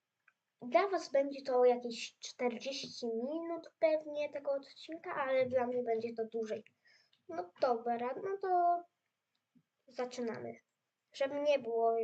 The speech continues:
to ja dopiero teraz tworzę nowy świat. Pust-, No. mogło być lepiej,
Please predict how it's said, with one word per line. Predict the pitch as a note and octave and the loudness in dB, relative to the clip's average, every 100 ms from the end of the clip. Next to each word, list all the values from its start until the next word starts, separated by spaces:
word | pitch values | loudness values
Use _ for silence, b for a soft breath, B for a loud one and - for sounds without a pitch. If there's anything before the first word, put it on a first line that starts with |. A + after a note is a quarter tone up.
| A3+ | 0
to | A#3 | 2
ja | A3+ A3 | 2 2
dopiero | A3 A#3 A3 | -2 -2 -4
teraz | - G#3+ - - - | -4 -10 -10 -16 -20
tworzę | _ A3 A3 B3+ | _ -10 -8 -8
nowy | C4 B3+ C#4 | -8 -8 -10
świat. | - E4 E4 E4 - _ b b b _ _ _ _ _ _ _ _ _ _ _ _ _ _ - _ _ _ _ _ _ - _ | -10 -8 -8 -10 -18 _ b b b _ _ _ _ _ _ _ _ _ _ _ _ _ _ -20 _ _ _ _ _ _ -20 _
Pust-, | - - - _ _ _ - - - _ _ _ _ _ _ _ - - _ _ _ _ _ _ _ _ _ _ _ _ _ _ _ _ _ - - - D5 F5+ | -16 -14 -14 _ _ _ -20 -20 -20 _ _ _ _ _ _ _ -20 -20 _ _ _ _ _ _ _ _ _ _ _ _ _ _ _ _ _ -20 -18 -6 -6 -6
No. | F5+ F5+ F5+ F5+ F5 - - - _ - - - B B B B3 | -8 -2 2 2 0 -6 -18 -20 _ -20 -18 -18 B B B -2
mogło | C4+ G4+ G4+ - D4+ D4 D4 C4 | 8 10 10 6 -4 2 6 6
być | B3 D#4+ - - - | 2 -4 -14 -12 -8
lepiej, | G#3+ D#4+ G#4+ G4 - E4+ E4 D#4+ | 0 4 4 2 -2 -2 0 -2